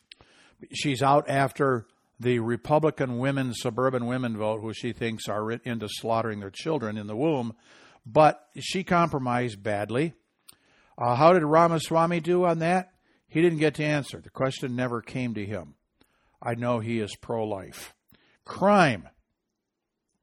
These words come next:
Uh, best answer, I will tell you, was Ramaswamy. Um, worst on crime was Mike Pence,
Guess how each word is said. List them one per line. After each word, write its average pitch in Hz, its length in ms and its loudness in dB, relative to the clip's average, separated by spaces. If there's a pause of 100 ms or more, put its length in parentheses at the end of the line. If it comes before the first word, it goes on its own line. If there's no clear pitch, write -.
(1160)
Uh, 131 480 4 (480)
best 139 400 4
answer, 165 580 0
I 127 140 2
will 151 180 4
tell 202 240 2
you, 139 280 0 (1120)
was 123 160 -8
Ramaswamy. 143 760 0 (1800)
Um, 123 520 4 (180)
worst 139 760 6 (680)
on 120 160 -6
crime 117 480 -2 (100)
was 113 180 -8
Mike 120 260 -4
Pence, - 300 -10